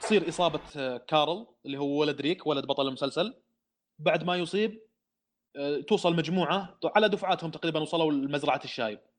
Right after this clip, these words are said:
يبدأ معاك عاد تقريبًا الشابتر حق مزرعة الشايب اللي هو هيرشل. آه، يودونه هناك لأنه هو ممرض طبيب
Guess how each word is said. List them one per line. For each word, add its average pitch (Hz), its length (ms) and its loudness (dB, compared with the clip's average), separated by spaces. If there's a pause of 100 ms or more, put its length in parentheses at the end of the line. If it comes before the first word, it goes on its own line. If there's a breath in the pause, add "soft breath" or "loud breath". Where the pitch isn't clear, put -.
(600)
يبدأ 175 200 4
معاك 156 260 2
عاد 135 160 0
تقريبًا 143 320 0
الشابتر 139 300 -2
حق 135 100 -2
مزرعة 135 280 0
الشايب 127 320 0
اللي 127 100 -2
هو 131 120 0
هيرشل. 143 460 -2 (600)
آه، 127 340 0
يودونه 139 720 2
هناك 139 200 -2 (260)
لأنه 139 240 0
هو 135 320 2
ممرض 139 360 2
طبيب 139 540 -4